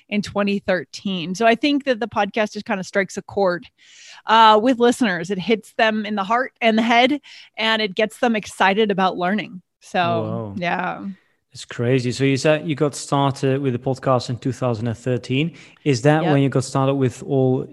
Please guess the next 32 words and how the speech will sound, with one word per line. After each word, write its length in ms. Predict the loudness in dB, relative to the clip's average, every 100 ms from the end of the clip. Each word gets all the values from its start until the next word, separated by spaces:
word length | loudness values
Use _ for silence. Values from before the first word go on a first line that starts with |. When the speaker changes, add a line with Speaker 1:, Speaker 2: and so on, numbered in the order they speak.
| -6
Speaker 2:
Ears 340 | 0 0 0
English? 420 | -4 -4 -2 -2
Is, 240 | -4 -6 -10 _ -20 -10
was 240 | -6 -6
the 80 | -6
Speaker 1:
Yes. 220 | -2 -2
Speaker 2:
podcast 220 | 0 0 0
the 80 |
first 380 | -4 -2 -4 -4
Speaker 1:
Yeah. 140 | -2 -2
Speaker 2:
platform? 500 | 0 -2 -4 -6 -12 -12
Yeah. 160 | -12 -8
Speaker 1:
Exactly. 680 | -6 -2 2 4 2 0 -4
So 200 | -4 -2
All 240 | -2 -2
Ears 200 | -2 0
English 360 | 2 2 0 0
was 200 | -2 -2
born 500 | -2 0 0 -2 -4
as 400 | 0 2 2 2
a 60 | -2
podcast. 640 | -2 2 2 0 -6 -6 -12
So 180 | -4
I 60 | -4
started 400 | -2 -2 0 -2
with 180 | -4 -4
my 280 | -2 0 -2
original 560 | 0 2 2 2 2
co-host 680 | 0 2 2 2 -2 -4 -2
back 280 | 0 0 -4
in 200 | -8 -4
Boston, 840 | 0 0 -2 -2 2 2 2 -2